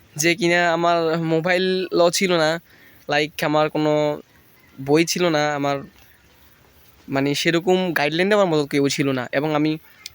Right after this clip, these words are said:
প্রতিদিন, মানে, আট থেকে দশ ঘন্টা আমি, আমাকে কাজ করতে হতো for my family। The time I started my work,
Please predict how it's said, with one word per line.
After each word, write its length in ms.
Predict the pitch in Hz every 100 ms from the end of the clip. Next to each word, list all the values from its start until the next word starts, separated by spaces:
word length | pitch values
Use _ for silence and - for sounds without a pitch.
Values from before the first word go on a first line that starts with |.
| -
প্রতিদিন, 580 | 165 165 160 185 135 123 - - _ _ - -
মানে, 460 | 135 139 139 131 123
আট 180 | - 151 -
থেকে 200 | 180 185
দশ 240 | 175 147
ঘন্টা 320 | 147 147 151
আমি, 380 | 147 143 143 143 _ - -
আমাকে 320 | 135 143 151
কাজ 260 | 151 147
করতে 320 | - 151 - 170
হতো 240 | 175 170 165
for 100 | 151
my 100 | 147
family। 540 | 170 175 175 156 175 - - - -
The 80 | 143
time 440 | - 170 156 165 175 - - -
I 100 | 156
started 380 | - 185 185 190
my 220 | 175 156
work, 440 | 139 156 170 170